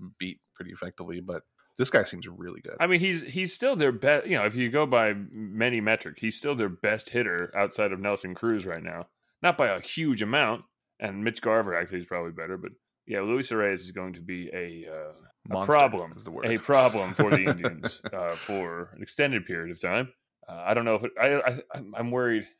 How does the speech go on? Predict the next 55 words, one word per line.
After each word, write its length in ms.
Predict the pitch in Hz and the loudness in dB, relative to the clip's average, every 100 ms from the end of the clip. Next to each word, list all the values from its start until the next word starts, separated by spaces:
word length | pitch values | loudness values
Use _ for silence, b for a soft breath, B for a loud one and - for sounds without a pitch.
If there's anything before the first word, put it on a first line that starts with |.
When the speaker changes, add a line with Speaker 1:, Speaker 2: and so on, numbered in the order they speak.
| _ | _
Speaker 2:
I'm 240 | 117 120 110 | -4 -4 2
worried 340 | 147 156 120 | 6 6 6
it'll 180 | 107 107 | 2 0
be 140 | 104 | -2
more 200 | 101 104 | 0 2
of, 80 | 101 | 2
like, 160 | 92 90 | 0 -4
a, 260 | 78 76 - _ _ _ | -6 -6 -10 _ _ _
uh, 180 | 78 76 76 _ _ _ | -16 -14 -16 _ _ _
a 80 | 87 | -14
Joe 220 | 87 101 | -6 -4
Mauer 340 | 92 90 90 | -2 -2 -2
type 260 | 87 92 90 | -2 -4 -4
of 220 | 87 85 _ - | -8 -8 _ -12
constantly 520 | - 135 123 127 120 | 0 0 0 -4 -6
getting 280 | 90 113 107 | -2 -2 -2
those 160 | 92 | -8
goddamn 580 | 90 113 131 123 127 127 | 0 4 4 4 2 2
ground 300 | 117 120 123 | 4 6 6
ball 180 | 113 120 | 6 2
<laughs> 20 | |
singles. 640 | 123 - 170 135 170 127 - | 2 0 0 0 -4 -4 0
Speaker 1:
No, 100 | 131 | 8
that's 200 | 127 165 | 10 10
Speaker 2:
As 60 | - | 8
Speaker 1:
Max 160 | 135 117 | 4 6
Speaker 2:
a 40 | |
Speaker 1:
Kepler. 360 | 127 - 85 - | 4 4 0 0
That's 280 | 104 113 - | 2 2 0
who's 220 | 117 107 | 0 0
the 120 | 107 | 0
annoying 540 | 101 95 98 92 90 82 | -2 0 0 0 -2 -8
new 240 | 98 98 92 | -4 -4 -2
Joe 200 | 95 92 | -2 0
Mauer. 420 | 90 85 78 80 _ b b b b b - | 0 0 -2 -8 _ b b b b b 6
Speaker 2:
Uh, 160 | 143 | 8
Speaker 1:
He 60 | 151 | 8
Speaker 2:
Max 100 | 190 | 8
Speaker 1:
gets 140 | 294 - | 8 8
hits 180 | 147 | 8
Speaker 2:
Kepler 140 | 262 208 | 10 10
has 140 | 196 | 10
Speaker 1:
whenever 80 | 120 185 | 8 10
he 60 | 196 | 10
needs 120 | 190 | 8
'em. 40 | |
Speaker 2:
thirty-two 200 | 170 196 | 6 6
home 260 | 170 175 160 | 8 8 10
runs. 320 | 147 123 101 | 8 8 4
Let's 220 | 104 165 - | 0 0 4
just, 240 | 233 - - 220 | 2 4 2 2
<laughs> 140 | - | 6
let's 180 | 240 - | 4 4
just, 220 | - - | -2 6
Speaker 1:
Well, 220 | 143 143 | 10 10